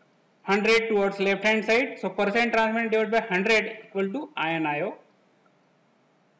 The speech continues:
What is absorbance? That is O D. It is, it decreases exponentially. So it is minus log of transmittance. So O D equal to minus log of I upon I O,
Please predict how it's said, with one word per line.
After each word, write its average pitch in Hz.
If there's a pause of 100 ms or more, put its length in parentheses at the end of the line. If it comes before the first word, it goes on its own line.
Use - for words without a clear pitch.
(1700)
What 254
is 277
absorbance? 160
That 202
is 220
O 226
D. 240
It 190
is, 247 (840)
it 220
decreases 320 (100)
exponentially. 196
So 247
it 247
is 262
minus 208
log 185
of 233
transmittance. 160 (580)
So -
O 196
D 277
equal 220
to 220
minus 214
log 196
of 240
I 196
upon 220
I 214
O, 214